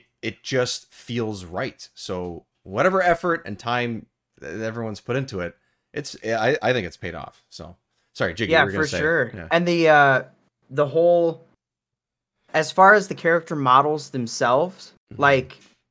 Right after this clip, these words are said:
Speaker 2: they feel, like you, you mentioned, and I love that, they're era relevant, right?
Speaker 1: Right.
Speaker 2: So they look how I imagined they would look if they were running on the original Smash, not necessarily from their game.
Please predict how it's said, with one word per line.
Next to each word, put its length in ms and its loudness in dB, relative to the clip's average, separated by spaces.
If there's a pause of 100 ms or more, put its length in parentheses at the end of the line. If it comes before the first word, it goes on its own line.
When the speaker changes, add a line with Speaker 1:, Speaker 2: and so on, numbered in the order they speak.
(1040)
Speaker 2:
they 180 4
feel, 800 4
like 320 4
you, 320 -8
you 160 -6
mentioned, 500 -2
and 160 -2
I 80 0
love 300 2
that, 280 0
they're 300 4 (760)
era 540 8
relevant, 580 2 (180)
right? 340 0 (200)
Speaker 1:
Right. 280 -20 (100)
Speaker 2:
So 160 2
they 160 6
look 420 4 (600)
how 160 6
I 120 8
imagined 520 4
they 100 4
would 140 0
look 280 2
if 180 -4
they 120 2
were 140 2
running 420 2
on 140 0
the 100 -4
original 340 -6
Smash, 460 -2
not 240 4
necessarily 600 2
from 260 2
their 140 2
game. 480 0